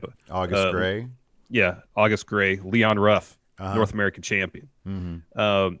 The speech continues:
Speaker 1: not to say that any of those three individuals need additional seasoning and a developmental territory, if you will, for N X T, but if maybe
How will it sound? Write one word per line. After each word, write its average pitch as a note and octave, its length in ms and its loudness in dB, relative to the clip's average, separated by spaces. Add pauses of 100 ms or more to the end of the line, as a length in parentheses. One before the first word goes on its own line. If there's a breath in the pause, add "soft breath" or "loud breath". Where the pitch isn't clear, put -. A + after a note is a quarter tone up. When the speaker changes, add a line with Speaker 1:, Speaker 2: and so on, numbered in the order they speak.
Speaker 1:
not A#2+ 240 2
to A2+ 80 -8
say B2 180 2
that G2+ 140 2
any A#2+ 180 4
of G#2+ 60 6
those G2 220 0
three G2 280 -4
individuals F2 600 -8
need G2 420 -2 (680)
additional A2+ 480 0
seasoning G2+ 440 -2
and F#2 100 -4
a F2+ 40 -2
developmental F#2+ 1200 -4 (640)
territory, B2+ 600 2
if B2+ 120 0
you B2+ 80 -2
will, B2+ 100 2
for C3+ 160 -2
N C3 60 0
X B2+ 160 -4
T, D3+ 260 0 (520 soft breath)
but G#2+ 280 2 (160)
if - 540 -4 (480)
maybe G#2+ 440 0